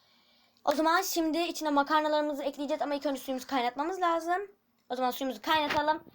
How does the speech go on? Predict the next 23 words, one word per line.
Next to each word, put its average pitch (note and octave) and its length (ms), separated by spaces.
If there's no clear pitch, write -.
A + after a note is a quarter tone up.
ve C#4 340
gelelim. G#3+ 360
Ve C#4+ 140
bu D#4 60
arada E4 260
arkadaşlar B3+ 640
kanalımıza D#4+ 460
abone C#4+ 300
olursanız C#4+ 520
ve B3+ 140
videolarımızı C#4 580
beğenirseniz C4 640
çok F#4 200
mutlu C#4+ 200
edersiniz G#3+ 540
bizi. D#4 260
Ve C4+ 140
bu E4+ 60
arada A#3+ 300
tekrardan G#3 420
söylüyorum A3+ 460
yorumlar E4 360
kısmımız D#4+ 360